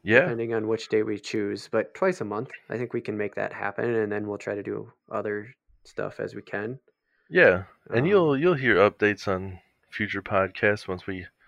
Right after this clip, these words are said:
Speaker 1: once we nail down stuff, because, uh, if we can get it more frequently, you know, get stuff coming out, I'm sure things will
Speaker 2: Mm-hmm.
Speaker 1: change in the future here, but yeah,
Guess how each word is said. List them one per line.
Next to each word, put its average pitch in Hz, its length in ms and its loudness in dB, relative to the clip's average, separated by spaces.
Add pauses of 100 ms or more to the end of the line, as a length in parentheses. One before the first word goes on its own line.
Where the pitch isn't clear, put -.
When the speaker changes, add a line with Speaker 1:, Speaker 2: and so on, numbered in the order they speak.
(680)
Speaker 1:
once 104 240 -2
we 98 100 -2
nail 98 260 2
down 95 300 0
stuff, 104 400 0
because, 90 340 -6
uh, 87 220 -2 (240)
if - 140 -10
we 110 100 0
can 101 160 -10
get 101 160 2
it 95 160 2 (580)
more 104 280 2
frequently, 110 760 -4 (280)
you 104 100 -4
know, 113 220 -2 (260)
get 90 160 -4
stuff - 260 -2
coming 95 300 -4
out, 110 200 0 (600)
I'm 113 80 -4
sure 113 180 -2
things 110 280 -2
will 160 80 -2
Speaker 2:
Mm-hmm. 220 80 -10
Speaker 1:
change 104 300 -4
in 98 80 -8
the 92 80 -12
future 101 360 -6
here, 98 180 -4
but 98 180 -2 (760)
yeah, 120 320 6